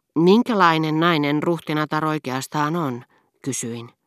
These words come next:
"Mutta johan te sen tiedätte, koska olette tavannut hänet täällä.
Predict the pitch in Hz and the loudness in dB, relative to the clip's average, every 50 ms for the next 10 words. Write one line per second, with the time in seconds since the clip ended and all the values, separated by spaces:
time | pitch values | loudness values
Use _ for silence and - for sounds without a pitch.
0 | _ _ _ _ _ _ _ _ _ _ _ _ 160 175 139 - 160 147 131 139 | _ _ _ _ _ _ _ _ _ _ _ _ 0 0 0 0 -2 -2 -2 -2
1 | 123 113 113 110 90 90 - - 113 - - 180 180 170 - - 247 233 156 123 | -4 -4 -8 -10 -12 -12 -14 -16 -14 -12 -10 -8 -8 -8 -6 -4 -4 -4 -4 -6
2 | - - - _ _ - 120 120 - _ - - - _ _ _ _ - - 175 | -8 -12 -14 _ _ -12 -12 -12 -14 _ -20 -20 -20 _ _ _ _ -2 0 0
3 | 165 - 175 165 170 175 170 - 185 165 220 220 185 147 131 127 123 - - 156 | 0 0 0 0 2 0 0 -2 -4 -2 -2 0 0 0 -2 -2 -4 -6 -4 -4
4 | 156 156 - _ - 170 135 107 87 - - 67 - | -4 -6 -6 _ -4 -4 -4 -4 -6 -10 -16 -16 -16